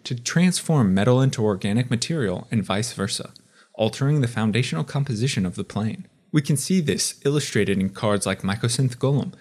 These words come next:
and Mycosynth Lattice. It gains a particularly strong purchase within the plane's mana-rich core.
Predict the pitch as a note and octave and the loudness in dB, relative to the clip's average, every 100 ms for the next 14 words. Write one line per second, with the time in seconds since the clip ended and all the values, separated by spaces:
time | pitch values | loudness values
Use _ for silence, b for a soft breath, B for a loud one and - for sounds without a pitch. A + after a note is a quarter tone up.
0 | B - A2 F2+ G2 G#2 - G2 - G2 | B -4 0 0 -2 -2 -2 -4 -2 -2
1 | G2 - - - _ _ _ _ _ _ | -2 -4 -8 -12 _ _ _ _ _ _
2 | _ _ C#3 A#2+ E3 D3 A2+ A#2 A#2+ C#3 | _ _ -4 0 2 2 0 -4 -2 -2
3 | E3+ E3+ E3 C#3 - A#2+ B2+ A#2+ - D3+ | -2 0 0 0 0 2 4 2 0 -2
4 | - - - A2 C#3 D#3+ - C#3 C3+ A#2 | -2 -4 -4 -2 -2 -2 -2 0 0 2
5 | G2 G2+ G#2+ G2+ - - B2 B2+ - | 0 2 2 2 -2 -4 -4 -4 -8